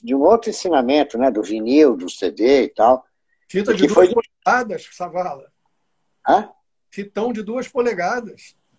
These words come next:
Speaker 1: É, fitão de duas polegadas. Pô, eu lembro que pra sair daqui pra mixar com aqueles doze fitas era um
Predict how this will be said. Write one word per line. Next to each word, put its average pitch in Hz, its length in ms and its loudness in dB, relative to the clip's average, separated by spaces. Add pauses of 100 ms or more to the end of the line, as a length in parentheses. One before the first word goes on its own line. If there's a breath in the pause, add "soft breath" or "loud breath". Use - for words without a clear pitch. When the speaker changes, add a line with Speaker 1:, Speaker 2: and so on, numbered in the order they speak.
(240)
Speaker 1:
É, 101 280 4
fitão - 420 0
de 117 100 0
duas 147 260 4
polegadas. 185 760 4
Pô, 120 240 2
eu 120 80 4
lembro 175 240 2
que - 120 0
pra 156 160 0
sair 151 220 4
daqui 139 240 0
pra 135 160 2
mixar 135 400 0
com - 60 -2
aqueles 120 380 0
doze 135 360 4
fitas 156 440 0
era 202 120 4
um 220 140 -4